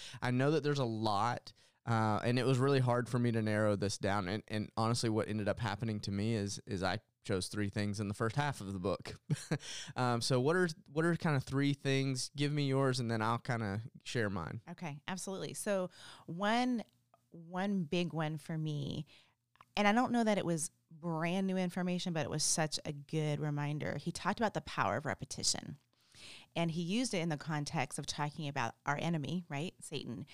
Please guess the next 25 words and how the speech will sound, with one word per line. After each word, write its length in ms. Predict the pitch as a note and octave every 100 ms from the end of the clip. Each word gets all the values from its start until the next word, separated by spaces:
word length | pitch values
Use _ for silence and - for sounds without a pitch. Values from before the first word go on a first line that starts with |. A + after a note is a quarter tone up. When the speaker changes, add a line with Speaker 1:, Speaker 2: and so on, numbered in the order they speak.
| - - -
Speaker 2:
that 380 | D3+ D3+ D3+ -
he's 240 | - F3
not 180 | G#3+ C#4 _
particularly 640 | G3+ F3+ A#3 - E3+ D3 C#3
creative 600 | - D#3+ D#3 - F3 - - _ _
in 80 | E3
how 360 | D#3+ - F3+ F3
he 220 | - D3+
gets 380 | D3+ D3 D#3+ - -
us 180 | D3 -
to 120 | E3+
go 280 | D3 D3+ C#3+
in 80 | C3
a 60 |
certain 360 | - C#3+ C#3 C3+
direction, 580 | - - - - - - _ _ _ _ _
but 100 | E3+
he 220 | - G3+
is 120 | F#3+ D3+
very 360 | D3 F3 E3+
repetitive, 760 | D#3 C#3+ - - - - - - - _ _ B2
right? 160 | B2 A#2+
Speaker 1:
Mm-hmm. 120 | G2+ E3
Speaker 2:
And 160 | E3+
so, 400 | - F3+ D#3 D3+